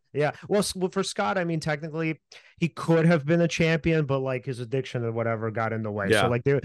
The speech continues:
Speaker 1: they were, like, never gonna put the belt on him. They were never gonna trust him with him.
Speaker 2: And those are two guys I loved. I, I,
Speaker 1: Yeah.
Speaker 2: like, Razor Ramon, I loved him. And, uh, you know, when he went over to, uh, uh, W C W, like, that, that,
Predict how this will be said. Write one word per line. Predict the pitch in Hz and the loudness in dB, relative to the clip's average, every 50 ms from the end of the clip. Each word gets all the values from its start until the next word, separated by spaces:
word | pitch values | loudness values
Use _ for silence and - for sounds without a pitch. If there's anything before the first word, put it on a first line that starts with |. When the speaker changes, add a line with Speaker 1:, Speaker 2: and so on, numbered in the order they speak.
| - - 120 | -4 -4 0
Speaker 1:
they | 139 170 | 0 2
were, | 170 170 170 | 4 4 4
like, | 165 156 - | 2 2 0
never | 143 147 143 139 131 123 127 | 2 2 2 2 2 0 -2
gonna | 113 123 117 | -2 -4 -6
put | 107 - 120 95 | -6 -8 -10 -10
the | 117 | -8
belt | 101 113 107 104 - 107 | -6 -4 -4 -4 -4 -6
on | 98 101 | -6 -4
him. | 104 | -2
They | 110 107 | 0 0
were | 110 | 2
never | 107 104 101 | 2 0 0
gonna | 95 98 95 92 | 0 -2 -4 -4
trust | - - 95 90 - - | -6 -6 -8 -8 -6 -6
him | 90 85 | -6 -6
with | 87 87 - | -6 -6 -6
him. | 90 85 82 - _ _ _ _ - | -6 -8 -8 -10 _ _ _ _ 2
Speaker 2:
And | 139 139 139 | 4 6 8
those | 151 156 147 | 8 8 8
are | 165 | 6
two | 160 - 185 | 4 4 4
guys | 170 185 185 175 180 | 4 4 4 6 6
I | 175 | 6
loved. | 156 139 170 214 160 _ - _ | 6 6 4 2 0 _ -14 _
I, | - 120 127 135 - - | -2 0 0 0 2 2
I, | 123 131 135 135 | 2 2 2 2
Speaker 1:
Yeah. | 113 110 131 | 2 0 0
Speaker 2:
like, | 120 117 | 0 -2
Razor | 120 123 127 127 135 | -2 -4 -2 -2 -2
Ramon, | 135 123 120 117 120 127 | -4 -2 -2 0 0 0
I | 123 | -2
loved | 110 107 104 113 117 113 | -2 -2 -2 -4 -4 -4
him. | 123 127 123 120 120 120 120 | -6 -6 -6 -4 -6 -6 -6
And, | - - 113 113 107 107 - | -4 -4 -2 -2 -2 -4 -6
uh, | - - 107 110 - | -8 -8 -8 -8 -8
you | 131 135 120 | -4 0 2
know, | 107 104 98 98 - - | 2 2 2 0 -4 -4
when | - 107 104 104 104 101 - | -4 -2 -2 -2 -2 -4 -4
he | 98 113 | -4 -2
went | 113 110 104 | -2 0 0
over | 98 98 101 92 | 0 0 -2 -4
to, | - - 110 104 98 98 98 | -2 -2 -2 0 2 2 2
uh, | 95 92 92 92 - - | 2 2 0 -2 -4 -6
uh, | - 104 98 95 92 92 | -6 -6 -4 -4 -4 -4
W | 95 104 101 95 | -4 -4 -4 -4
C | - 101 | -4 -2
W, | 98 101 101 101 107 104 | 0 0 0 0 0 0
like, | 98 95 92 | 0 -2 -2
that, | - - 104 - | -4 -8 -8 -6
that, | 110 98 | -6 -6